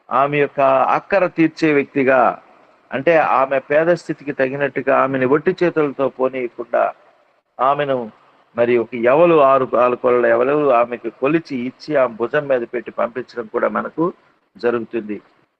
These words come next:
ప్రియమైన దేవుని బిడ్డలారా, మన యొక్క అవసరతను గుర్తించేటువంటి మన ప్రభు, మన యొక్క స్థితిని గమనించేటువంటి మన ప్రభు. కొన్నిసార్లు మన జీవితం <clears throat> ఎవరికీ అర్థం కాదు.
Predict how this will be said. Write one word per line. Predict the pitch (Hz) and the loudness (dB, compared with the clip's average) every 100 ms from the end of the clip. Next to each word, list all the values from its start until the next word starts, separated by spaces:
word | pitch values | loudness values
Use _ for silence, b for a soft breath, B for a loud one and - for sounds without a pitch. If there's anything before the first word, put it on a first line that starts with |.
| _ | _
ప్రియమైన | 131 131 127 120 | -10 -6 -4 -4
దేవుని | 117 123 123 | -4 -4 -4
బిడ్డలారా, | 117 117 117 117 110 - _ _ _ _ _ _ _ | -6 -4 -2 0 -2 -6 _ _ _ _ _ _ _
మన | 123 135 | -2 0
యొక్క | 135 123 | -2 0
అవసరతను | 147 185 196 165 156 | 0 0 -4 -4 -4
గుర్తించేటువంటి | 135 147 - 165 - 147 127 131 117 135 160 156 | -4 -6 -8 -12 -4 -4 -2 -6 -4 -6 -4 -6
మన | 117 123 | -8 -8
ప్రభు, | - 117 110 101 87 _ _ _ _ _ _ _ _ _ _ _ _ _ | -8 -12 -12 -18 -20 _ _ _ _ _ _ _ _ _ _ _ _ _
మన | 117 135 | -6 -2
యొక్క | 135 - 123 | -2 -2 -4
స్థితిని | - 151 180 175 | -4 -4 0 0
గమనించేటువంటి | 143 135 147 143 143 127 117 113 123 135 | 0 0 0 -2 -2 -2 -2 -6 -6 -6
మన | 120 113 | -4 -8
ప్రభు. | - 107 98 110 98 - _ _ _ _ _ | -6 -6 -4 -6 -8 -12 _ _ _ _ _
కొన్నిసార్లు | 139 143 - 165 196 170 | -2 -2 0 0 2 0
మన | 143 | 0
జీవితం | 135 147 185 180 165 135 139 135 _ _ | -2 0 0 2 0 2 -2 -4 _ _
<clears throat> | - - 117 _ _ 120 | -10 -10 -18 _ _ 0
ఎవరికీ | 120 147 208 190 | 2 4 2 2
అర్థం | 190 151 147 | 0 -2 -6
కాదు. | 123 101 | -2 -4